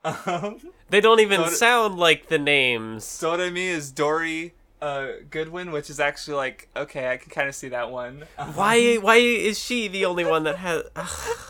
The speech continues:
Speaker 1: Pop was turned into Caitlyn.
Speaker 2: Why?
Speaker 1: <laughs> It's more kids.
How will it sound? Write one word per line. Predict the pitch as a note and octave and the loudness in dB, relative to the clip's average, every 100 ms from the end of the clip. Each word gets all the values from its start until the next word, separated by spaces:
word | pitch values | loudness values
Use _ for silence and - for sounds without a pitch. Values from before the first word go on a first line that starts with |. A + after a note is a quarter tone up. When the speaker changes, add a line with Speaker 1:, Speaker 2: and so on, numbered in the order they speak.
| - - | -16 -12
Speaker 1:
Pop | - G3+ A3+ A#3 | 2 6 6 4
was | A3 A3 | 2 2
turned | - A3+ A3+ | 4 4 4
into | G3+ | 0
Caitlyn. | G3 - G3+ A3 E3 F3 A4 A#4 _ _ _ _ _ _ C#4+ | -2 2 2 2 2 0 0 -10 _ _ _ _ _ _ -20
Speaker 2:
Why? | E4 G4+ B4+ C5 D5+ D#5+ D#5+ E5 D#5+ D#5+ C#5 G#4+ G4+ | -20 -8 2 6 8 10 8 6 2 2 0 -2 -8
Speaker 1:
<laughs> | _ _ _ G#5 - G#5+ - _ D#5+ A#4 | _ _ _ -18 -16 -12 -12 _ -16 -12
It's | B3+ | -10
more | A#4+ C5+ C5+ A#4+ C5 | 4 4 4 4 2
kids. | A#4 F#4+ - | 2 -2 -10